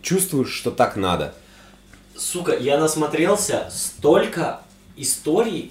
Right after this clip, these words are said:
Speaker 2: о том, как люди просто, э, делают что-то назло своим партнерам, и у меня никогда не было определен-, ну, крупных конфликтов в отношениях. Возможно, это потому, что я достаточно, э,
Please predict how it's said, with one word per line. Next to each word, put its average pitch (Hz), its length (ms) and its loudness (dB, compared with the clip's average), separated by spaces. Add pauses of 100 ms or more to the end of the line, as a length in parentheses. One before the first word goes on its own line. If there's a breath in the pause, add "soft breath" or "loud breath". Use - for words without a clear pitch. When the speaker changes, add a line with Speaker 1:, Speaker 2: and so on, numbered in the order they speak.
(120)
Speaker 2:
о 123 80 -6
том, 160 260 -2
как 135 180 -8
люди 156 400 2
просто, 131 800 0 (560 loud breath)
э, 117 260 -2 (100)
делают 160 420 2
что-то 139 760 -2 (560)
назло 139 880 2 (160)
своим 135 440 -4
партнерам, 147 580 -2 (560 loud breath)
и 131 260 -10
у 127 80 -4
меня 160 480 -2
никогда 135 380 -4
не 208 140 -2
было 175 240 0
определен-, 156 340 -2
ну, 220 220 -2 (340)
крупных 165 560 0
конфликтов 120 720 -4
в 113 60 -8
отношениях. 202 680 -8 (680 soft breath)
Возможно, 175 540 -4
это - 160 -6
потому, 135 360 -6
что - 160 -6
я 117 100 2
достаточно, 120 680 -6
э, 107 300 -6